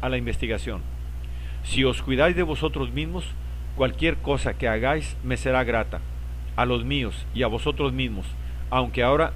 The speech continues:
no os comprometáis a nada. Pero si, por el contrario, no os preocupáis de vosotros mismos y no queréis vivir de manera conforme con lo que ahora y antes os he dicho, hacerme ahora muchas y solemnes promesas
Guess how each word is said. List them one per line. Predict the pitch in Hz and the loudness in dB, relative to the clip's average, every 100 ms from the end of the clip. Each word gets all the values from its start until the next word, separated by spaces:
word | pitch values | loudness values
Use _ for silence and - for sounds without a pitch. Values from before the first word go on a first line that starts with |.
| - | -2
no | 135 | 0
os | 143 127 | 0 0
comprometáis | 131 117 110 107 131 143 - - | -2 -2 -2 0 0 0 -4 -4
a | |
nada. | 120 101 82 - - - - - - - | -2 -2 -4 -4 -4 -4 -6 -6 -6 2
Pero | 135 135 | 2 4
si, | - 131 110 - | 2 0 -2 -4
por | - 127 | -2 0
el | 123 | 0
contrario, | 135 117 151 135 87 - - | -2 4 4 4 0 -4 -4
no | 123 143 | 0 2
os | 156 - | 2 2
preocupáis | 151 131 135 135 151 120 | 0 0 0 4 4 4
de | |
vosotros | 107 110 151 143 135 | 0 0 0 0 -2
mismos | 123 135 120 98 - - | -2 -2 -2 -4 -6 -4
y | 113 | -2
no | 131 147 | -2 0
queréis | 139 139 131 | 2 2 2
vivir | 120 117 123 | 0 0 0
de | 107 | 0
manera | 101 107 131 - | -2 -2 -2 -2
conforme | 131 - 139 120 101 - - - - | -2 0 0 0 -4 -6 -6 -6 -2
con | 117 | 0
lo | 117 104 | 0 0
que | 110 | 0
ahora | 113 131 127 - | 2 2 0 -2
y | 117 | 0
antes | 117 127 117 - - | 0 0 -2 -4 -4
os | 104 | -2
he | 139 | -2
dicho, | 135 127 160 - - - - | 0 -2 -4 -6 -6 -6 -4
hacerme | 120 123 147 147 151 - | -2 0 0 0 -2 -2
ahora | 147 135 139 147 - | 0 2 4 2 0
muchas | 131 151 160 135 | -2 -2 -2 -2
y | 123 | -2
solemnes | 127 127 135 135 | 0 0 0 -2
promesas | - 131 135 127 139 - | -2 -2 0 -2 -2 -4